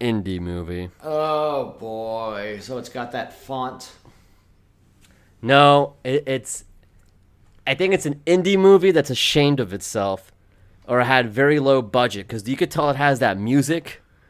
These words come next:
Speaker 1: that
Speaker 2: Yeah.
Speaker 1: stock music, that piano music and shit
Speaker 2: Mm-hmm.
Speaker 1: for scenes, and it's just like, oh, man.
Speaker 2: It's that
Speaker 1: Like, they just didn't have the
Speaker 2: doo-doo-doo.
Speaker 1: budget.
Speaker 2: Yeah. Ugh.
Speaker 1: So Seann William Scott, he works, he does groceries,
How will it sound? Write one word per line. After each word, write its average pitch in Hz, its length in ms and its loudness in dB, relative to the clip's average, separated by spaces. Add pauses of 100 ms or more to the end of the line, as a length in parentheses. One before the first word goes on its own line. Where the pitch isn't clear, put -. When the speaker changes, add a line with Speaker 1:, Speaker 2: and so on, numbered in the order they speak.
(180)
Speaker 1:
that 123 160 0
Speaker 2:
Yeah. 110 120 -4
Speaker 1:
stock 131 440 0
music, 151 460 -2
that 120 180 -2
piano 156 480 2
music 160 460 0
and 170 120 -4
shit 165 360 -6
Speaker 2:
Mm-hmm. 147 200 -16 (300)
Speaker 1:
for 160 200 -4
scenes, 175 500 0
and 139 100 2
it's 117 120 -2
just 120 240 -8
like, 104 200 -6
oh, 98 340 -4
man. 90 540 -12
Speaker 2:
It's - 140 -20
that 107 300 -18
Speaker 1:
Like, 98 200 -8
they 110 80 -6
just - 200 -10
didn't 107 160 -6
have 104 200 -8
the 98 80 -10
Speaker 2:
doo-doo-doo. - 80 -16
Speaker 1:
budget. 90 400 -10 (100)
Speaker 2:
Yeah. 87 360 -14 (260)
Ugh. 113 260 -14 (1000)
Speaker 1:
So - 140 -4
Seann 160 300 0
William 156 240 0
Scott, 117 400 -2
he 104 140 -12
works, 120 460 -6
he 117 100 -12
does 104 180 -10
groceries, 113 840 -6